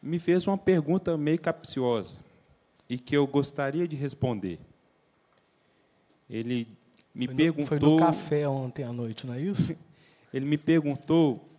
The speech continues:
Speaker 1: se eu aceitaria trocar a minha vida de Asperger por uma vida normal.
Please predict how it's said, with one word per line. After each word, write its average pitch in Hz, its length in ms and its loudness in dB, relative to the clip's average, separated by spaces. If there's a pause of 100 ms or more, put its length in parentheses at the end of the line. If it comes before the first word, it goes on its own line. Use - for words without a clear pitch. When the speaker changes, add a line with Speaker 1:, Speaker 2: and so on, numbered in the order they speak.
Speaker 1:
se - 280 -10
eu 156 140 0
aceitaria 175 760 0
trocar 127 500 -4
a - 20 -6
minha 127 320 -4
vida 110 540 -2 (760)
de 101 260 -4
Asperger 107 720 -2 (720)
por 120 120 0
uma 131 200 -4
vida 127 240 0
normal. 117 720 0